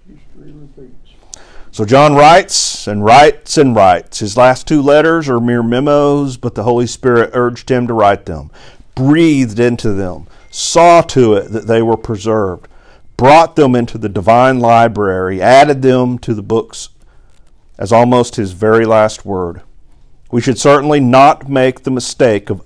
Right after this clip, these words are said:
Speaker 2: underestimating their importance, simply because they're brief. In the things of God, as we learn from the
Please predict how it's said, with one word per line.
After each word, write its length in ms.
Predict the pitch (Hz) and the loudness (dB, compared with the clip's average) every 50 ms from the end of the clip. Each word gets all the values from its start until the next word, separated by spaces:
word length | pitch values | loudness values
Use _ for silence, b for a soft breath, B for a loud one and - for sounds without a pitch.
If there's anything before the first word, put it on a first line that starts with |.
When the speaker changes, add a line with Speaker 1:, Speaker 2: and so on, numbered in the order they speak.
| - - | -8 -4
Speaker 2:
underestimating 1040 | 120 123 147 156 160 160 156 151 147 151 - - 127 117 107 101 104 104 101 104 | -2 -2 0 0 0 0 0 0 0 -2 -6 -12 -10 -8 -4 -4 -4 -4 -6 -8
their 140 | 104 104 101 | -8 -8 -8
importance, 680 | 104 101 - - 107 104 - - - _ - - - - _ _ - _ - _ _ _ _ _ _ - _ - _ | -10 -10 -4 -2 -2 -2 -2 -6 -18 _ -20 -20 -20 -20 _ _ -20 _ -20 _ _ _ _ _ _ -20 _ -20 _
simply 480 | - - - - 135 131 - - 160 156 | -16 -12 -6 -2 -2 -2 -2 -2 -4 -2
because 680 | 156 160 - - 120 113 110 110 110 113 117 - - _ _ _ _ _ - | -2 -4 0 2 4 4 4 2 0 -4 -8 -14 -20 _ _ _ _ _ -8
they're 160 | - 110 110 | -4 -4 -4
brief. 480 | 92 113 110 98 90 90 - - _ _ _ _ - _ - _ _ _ - - - - - _ _ _ _ _ - - | -2 -2 -4 -4 -4 -8 -16 -20 _ _ _ _ -20 _ -20 _ _ _ -20 -20 -20 -20 -20 _ _ _ _ _ -8 -4
In 100 | 110 120 | -2 -2
the 80 | 113 | -2
things 420 | - 143 143 160 175 175 175 160 185 | 0 2 2 2 2 2 0 0 -2
of 140 | 180 165 | -4 0
God, 380 | 147 143 127 127 123 127 127 127 | 2 4 6 6 6 6 4 4
as 140 | 117 107 110 | 0 -4 -4
we 120 | 127 123 | -6 -4
learn 520 | 113 110 120 127 135 151 156 156 156 156 151 | -2 0 0 0 2 2 2 0 0 -2 -2
from 300 | - 151 139 139 135 131 | -4 -4 -4 -2 -2 -4
the 160 | 127 120 | -4 -4